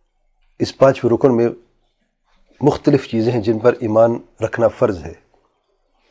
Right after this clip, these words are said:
یاد ہے پہلے چار کون سی ہے جو گزر چکی ہیں؟ سب سے پہلے تعاد الارواح والاجساد، شیخ، شیخ الاسلام نے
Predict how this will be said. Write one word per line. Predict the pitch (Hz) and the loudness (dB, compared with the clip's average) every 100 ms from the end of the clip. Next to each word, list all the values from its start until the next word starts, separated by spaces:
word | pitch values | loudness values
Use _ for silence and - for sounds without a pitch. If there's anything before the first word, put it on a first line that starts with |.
| _ _ _ _ _ _ _ _ _ _ _ _ - | _ _ _ _ _ _ _ _ _ _ _ _ -6
یاد | 113 131 | 4 4
ہے | 131 165 - - _ _ - | 4 -4 -8 -18 _ _ -2
پہلے | 131 135 | 2 4
چار | 131 131 127 | 4 4 4
کون | 123 120 | 2 0
سی | 143 123 | 0 0
ہے | 131 - | -2 -4
جو | 117 | -2
گزر | 110 120 | 2 2
چکی | - - 120 | 0 -4 -4
ہیں؟ | 127 - _ _ _ _ _ _ _ _ _ _ - | -4 -8 _ _ _ _ _ _ _ _ _ _ -2
سب | 127 | 0
سے | 139 | 2
پہلے | 135 123 123 143 - _ _ _ _ _ _ _ - - _ _ _ _ _ _ _ _ _ _ _ _ _ _ _ _ _ _ _ _ _ _ _ 113 | 2 2 2 -2 -8 _ _ _ _ _ _ _ -20 -20 _ _ _ _ _ _ _ _ _ _ _ _ _ _ _ _ _ _ _ _ _ _ _ 0
تعاد | 139 | 0
الارواح | 135 135 131 120 | 2 4 4 4
والاجساد، | 131 117 110 - 127 92 90 _ _ _ _ _ _ _ _ _ _ _ _ _ _ _ | 0 -4 -6 -2 -2 -2 -6 _ _ _ _ _ _ _ _ _ _ _ _ _ _ _
شیخ، | - 107 | -6 -6
شیخ | - | -2
الاسلام | 123 117 123 110 | -4 -2 0 0
نے | 104 | -2